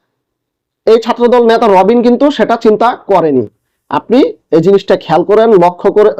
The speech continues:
লক্ষ্য করলে আপনি বুঝতে পারবেন। দেখুন, তিনি যদি এটা খেয়াল করতো, তাহলে এই হত্যাকাণ্ড বা এটা ঘটাতো না। এই ব্যবসায়ী সোহাগকে ও এই ছাত্রদল নেতা রবিন কিন্তু মারতো না।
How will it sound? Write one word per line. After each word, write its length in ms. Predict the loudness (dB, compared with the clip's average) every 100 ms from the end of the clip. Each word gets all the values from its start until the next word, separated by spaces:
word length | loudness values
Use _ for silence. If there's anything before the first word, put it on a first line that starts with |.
| -6
লক্ষ্য 300 | -4 -2 -2
করলে 220 | 0 0
আপনি 180 | 2 0
বুঝতে 300 | 0 -2 -2
পারবেন। 340 | -2 -2 -4 -8 _ _ _ _ _ _ _ -2
দেখুন, 380 | 0 2 0 -2 _ _ _
তিনি 280 | 0 2 2
যদি 220 | 2 0
এটা 240 | 0 0 -2
খেয়াল 260 | -2 -2
করতো, 320 | 0 0 0 -2
তাহলে 320 | 0 0 0 0
এই 100 | -2
হত্যাকাণ্ড 680 | -2 -2 -2 -2 0 0 0
বা 300 | 2 0 -2 _
এটা 220 | -6 -2 -2
ঘটাতো 400 | -2 -4 -2 0
না। 220 | -2 -6 _ _ _ 0
এই 260 | 0 2
ব্যবসায়ী 560 | 0 -2 0 0 0 -2
সোহাগকে 640 | -6 -4 -4 -2 -2 -2 -4 _ _ _ _ _ 0
ও 240 | 0 -2 _
এই 400 | 2 4 4 2
ছাত্রদল 440 | -2 -4 0 2 2
নেতা 200 | 2 0
রবিন 280 | 0 0
কিন্তু 180 | -2 -2
মারতো 360 | -4 -6 -8 -10
না। 200 | -10